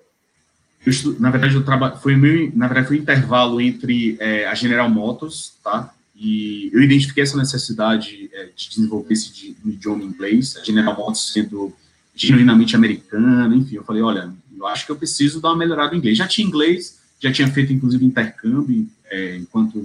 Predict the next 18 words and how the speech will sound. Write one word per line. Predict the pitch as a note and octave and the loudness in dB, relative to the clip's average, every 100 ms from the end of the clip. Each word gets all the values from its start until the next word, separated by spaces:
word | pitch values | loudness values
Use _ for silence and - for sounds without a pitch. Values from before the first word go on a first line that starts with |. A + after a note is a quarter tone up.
| F#2+ | -10
mais | G2 - | -12 -14
jovem, | - A2 A2+ D#3+ - _ _ - | -4 -4 -2 -6 -8 _ _ -8
mas | G3+ | -4
eu | G3+ | -4
entendi | G3 E3 E3+ | 0 2 2
que | G3 | 0
eu | |
precisava | - - D3 D3+ | -4 -2 2 2
realmente, | D3+ D#3+ C#3 C#3 C#3 D#3+ D#3+ - | 2 2 4 4 2 -2 -2 -2
é, | A#2 | -6
é, | G#2 G#2+ G#2 - - - _ | -4 -6 -6 -8 -10 -16 _
enfim, | - G2+ | -2 2
matar | A2 A2 C3+ | 4 2 2
essa | C#3 | -2
planície | C3+ B2+ C3 B2+ | 4 6 6 4
de | |
uma | C#3+ | 0
vez. | C3+ G2+ F#2+ - | 2 -2 -6 -14